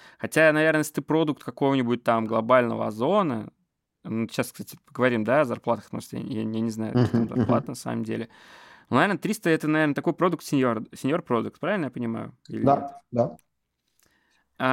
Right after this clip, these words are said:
Speaker 2: Ну, п-, с-, с-, сеньор помидор, да, продукт сеньор, да. <laughs>
Speaker 1: Мгм. А если он, куда ему там дальше расти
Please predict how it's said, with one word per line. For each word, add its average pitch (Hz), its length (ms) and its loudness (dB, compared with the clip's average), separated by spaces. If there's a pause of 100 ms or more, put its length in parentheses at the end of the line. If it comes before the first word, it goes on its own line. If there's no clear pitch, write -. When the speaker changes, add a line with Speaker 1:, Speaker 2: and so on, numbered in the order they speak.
Speaker 2:
Ну, 131 440 6 (540)
п-, - 80 -8
с-, - 180 -10
с-, - 200 -4
сеньор 151 380 4
помидор, 127 460 2
да, 110 220 2
продукт 127 360 2
сеньор, 110 360 2
да. - 120 -6
<laughs> - 440 -2 (480)
Speaker 1:
Мгм. 110 680 -4 (320)
А 131 160 2
если 165 500 -2
он, 143 420 2
куда 151 200 2
ему 160 160 2
там 120 180 0
дальше 123 440 -2
расти 185 600 -2